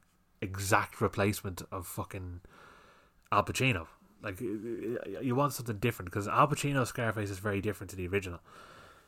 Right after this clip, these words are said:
So I wonder, is this gonna be a remake of this, the Pacino one, or is it gonna be a remake of the original one? Or are they gonna go just their own different direction? 'Cause obviously that was eighties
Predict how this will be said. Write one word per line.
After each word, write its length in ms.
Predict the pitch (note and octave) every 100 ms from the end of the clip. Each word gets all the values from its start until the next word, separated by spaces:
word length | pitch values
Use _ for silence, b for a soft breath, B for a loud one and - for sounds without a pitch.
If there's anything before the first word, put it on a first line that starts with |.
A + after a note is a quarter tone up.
| _
So 200 | - B2
I 100 | A#2+
wonder, 380 | B2+ D3+ D3 A#2+
is 160 | A#2+ C#3
this 160 | B2+
gonna 180 | C3 A#2
be 380 | A#2+ A2+ A2 -
a 80 | G2+
remake 380 | B2+ F#3+ C#3+ A2+
of 80 | G2+
this, 200 | - -
the 280 | A#2 G#2 F#2+ - _
Pacino 380 | G#2 - A2 G2
one, 200 | G2 G2
or 200 | - G#2
is 60 | G#2
it 60 |
gonna 120 | G2+ G2
be 60 |
a 40 | G2
remake 280 | G2+ G2+
of 60 | G2
the 120 | F#2
original 320 | G#2+ A2+ G2+
one? 200 | F2+ F#2 b b b b b b b -
Or 180 | A#2
are 40 | A2+
they 100 | A2+
gonna 180 | A#2 A2+
go 340 | A2+ A#2 A#2
just 180 | A#2 -
their 100 | C#3
own 200 | E3+ D3+
different 380 | A#2 G#2+ F2+ -
direction? 400 | F#2+ E2+ F#2+ E2+
'Cause 140 | A#2
obviously 260 | B2 A#2 A#2+
that 120 | B2+
was 200 | A2+ G2 - A#2
eighties 760 | A#2+ A2+ A2+ G2+ F2 - -